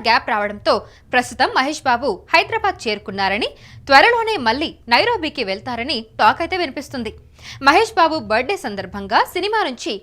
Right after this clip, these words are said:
రాజమౌళి వదిలిన ఒక పోస్టర్తో శివుడి ఇన్స్పిరేషన్‌గా మహేష్ బాబు కనిపిస్తారని అంతా అనుకున్నారు. అయితే ఇప్పుడు వినిపిస్తున్న మరో క్రేజీ రూమర్ ఏంటంటే ఈ సినిమాలో మహేష్ బాబు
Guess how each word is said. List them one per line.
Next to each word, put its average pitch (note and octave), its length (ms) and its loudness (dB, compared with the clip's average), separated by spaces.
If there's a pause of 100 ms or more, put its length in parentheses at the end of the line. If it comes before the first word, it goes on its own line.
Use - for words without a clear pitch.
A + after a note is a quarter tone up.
(120)
రాజమౌళి G4+ 540 4
వదిలిన C4 360 -4
ఒక D4 280 -4
పోస్టర్తో C#4+ 580 0 (360)
శివుడి D#4 440 -2
ఇన్స్పిరేషన్‌గా C4 880 -2
మహేష్ E4 320 -2
బాబు D4+ 180 -2
కనిపిస్తారని G#3+ 720 -4 (320)
అంతా C4 300 6
అనుకున్నారు. G#3 520 0 (420)
అయితే B3 320 4
ఇప్పుడు A4 240 0
వినిపిస్తున్న F4+ 500 -2
మరో A3 320 2
క్రేజీ F#4+ 340 -4
రూమర్ D4+ 260 0
ఏంటంటే A3+ 360 -4 (260)
ఈ A#3+ 120 -4
సినిమాలో F4+ 480 -2
మహేష్ B3 320 -4
బాబు C#4 240 0